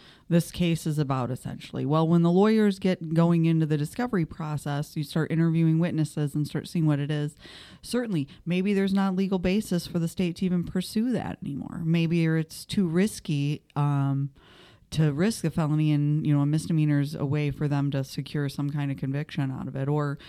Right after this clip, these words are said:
maybe they just think that's the appropriate charge. Um, sometimes you get into the discovery and the state will dismiss, um, you know, if the police got the witness statement wrong or made another error.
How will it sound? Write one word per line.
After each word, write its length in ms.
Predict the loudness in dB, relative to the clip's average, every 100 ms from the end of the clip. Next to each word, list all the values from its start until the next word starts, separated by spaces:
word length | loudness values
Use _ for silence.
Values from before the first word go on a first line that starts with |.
| -8
maybe 220 | -2 0
they 140 | 2 2
just 180 | 0 0
think 200 | 0 0
that's 260 | -2 -2
the 140 | 0 0
appropriate 520 | 2 2 4 4 6
charge. 560 | 4 4 0 -6 -12 -18 -20 -20 _ _ _ -10
Um, 440 | -8 -10 -14 -18 _ _ _ _ _
sometimes 640 | -2 0 2 4 4 4
you 60 | 2
get 200 | 2 2
into 140 | 2
the 80 | 2
discovery 460 | 0 -2 -2 0
and 100 | 0
the 60 | 0
state 240 | -2 -4
will 80 | -4
dismiss, 720 | -4 -6 -6 -6 -8 -14 -20 -10 -4
um, 680 | -2 -2 -4 -6 -8 -8 -6
you 100 | -4
know, 120 | -2
if 100 | -2
the 100 | -6
police 300 | -4 -4 -4
got 260 | -2 -4 -2
the 180 | -2 -2
witness 360 | -2 -2 -4
statement 340 | -2 -2 0 0
wrong 440 | 0 2 0 0
or 200 | -2 -4 -8 _ _ _ _
made 140 | -10 -8
another 320 | -6 -6 -8 -10
error. 300 | -12 -12 -14